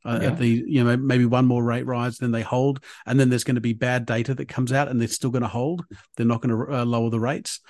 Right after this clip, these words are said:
Speaker 1: And I think that that's kinda how they get, this is gonna play out over the next sort of twelve months. Um, they'll try to
Speaker 2: I
Speaker 1: hold rates in, in the, the face of a recession.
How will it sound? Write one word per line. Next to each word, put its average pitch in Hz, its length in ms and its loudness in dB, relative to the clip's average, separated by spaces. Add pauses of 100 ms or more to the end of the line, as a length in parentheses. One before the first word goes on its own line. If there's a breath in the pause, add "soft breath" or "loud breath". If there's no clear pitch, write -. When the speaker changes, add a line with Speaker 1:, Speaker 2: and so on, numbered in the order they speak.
(280 loud breath)
Speaker 1:
And 117 100 2
I 117 60 4
think 135 180 2
that 127 140 4
that's 123 180 0
kinda 120 220 0
how 113 160 -2
they 113 100 -4
get, 123 180 -6
this 127 180 -4
is 120 60 -6
gonna 113 180 -2
play 113 240 -6
out 107 120 -2
over 104 140 -4
the 104 80 -6
next 110 180 -8
sort 139 160 -8
of - 140 -14
twelve 107 260 -4
months. 110 360 -6 (500 soft breath)
Um, 113 480 -8 (260)
they'll 110 160 2
try 123 200 2
to 127 40 0
Speaker 2:
I 127 40 -4
Speaker 1:
hold 117 220 -6
rates 113 360 -2
in, 117 120 0
in 120 160 0
the, 113 200 0
the 123 120 -6
face 113 300 -4
of 110 80 0
a 113 220 -4 (680)
recession. 123 580 -2